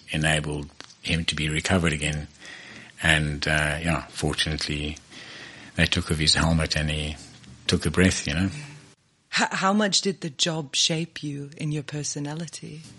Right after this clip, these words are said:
Speaker 1: Well, it's been, it's, it's been a progressive thing, you know. It's, uh, w-, when you, when you're a diver, you don't, you, you can think for yourself. You don't really have to think about much else. You know, you're obviously thinking about the job and,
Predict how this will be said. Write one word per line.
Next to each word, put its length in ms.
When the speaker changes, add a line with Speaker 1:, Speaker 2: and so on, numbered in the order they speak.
Speaker 1:
Well, 160
it's 140
been, 320
it's, 180
it's 420
been 220
a 60
progressive 540
thing, 260
you 100
know. 160
It's, 280
uh, 380
w-, 220
when 220
you, 240
when 180
you're 160
a 60
diver, 520
you 180
don't, 400
you, 760
you 140
can 140
think 200
for 120
yourself. 720
You 120
don't 120
really 220
have 180
to 100
think 360
about 480
much 320
else. 540
You 100
know, 160
you're 240
obviously 300
thinking 320
about 220
the 60
job 520
and, 240